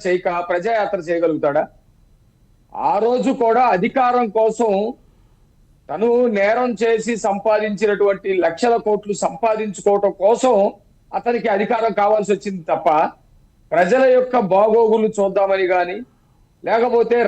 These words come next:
రాష్ట్రాన్ని అభివృద్ధి చేద్దామని గాని, రాష్ట్ర ప్రతిష్టని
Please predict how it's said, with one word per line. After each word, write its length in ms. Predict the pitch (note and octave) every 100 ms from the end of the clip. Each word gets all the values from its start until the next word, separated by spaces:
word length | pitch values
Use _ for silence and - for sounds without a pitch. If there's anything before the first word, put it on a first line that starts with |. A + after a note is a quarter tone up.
| F#3+
రాష్ట్రాన్ని 500 | A3 A3 B3 A#3 A3+ F3
అభివృద్ధి 360 | F#3+ A#3 F#3 A3+ F#3
చేద్దామని 480 | F#3+ F#3+ F#3+ F#3 E3+
గాని, 200 | E3 F#3+ A3+ _ _ _ _ D#3
రాష్ట్ర 380 | G#3 B3+ C4 B3+ -
ప్రతిష్టని 580 | - F3+ B3 G#3+ B3 A3+